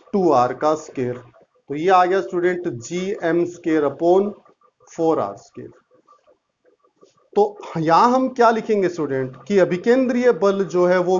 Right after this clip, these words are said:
gravitational force के इक्वल होगा, तो एम वी स्क्वायर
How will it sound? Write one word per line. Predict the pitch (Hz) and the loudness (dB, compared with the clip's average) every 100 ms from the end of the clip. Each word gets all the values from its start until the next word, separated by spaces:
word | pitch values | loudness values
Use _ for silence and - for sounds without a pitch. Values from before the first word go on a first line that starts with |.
| 175 | 0
gravitational | 160 160 170 175 170 190 180 185 190 190 _ _ _ _ | 0 0 0 0 -2 -2 0 0 -2 -6 _ _ _ _
force | - 165 165 - | 0 2 2 0
के | 170 | 0
इक्वल | 151 156 170 | 0 0 2
होगा, | 165 156 151 - _ _ _ 185 | 2 0 -2 -4 _ _ _ -8
तो | 175 - | -8 -2
एम | 175 214 240 | 2 4 2
वी | 240 254 | 2 -2
स्क्वायर | 240 - 208 196 | -4 -2 2 2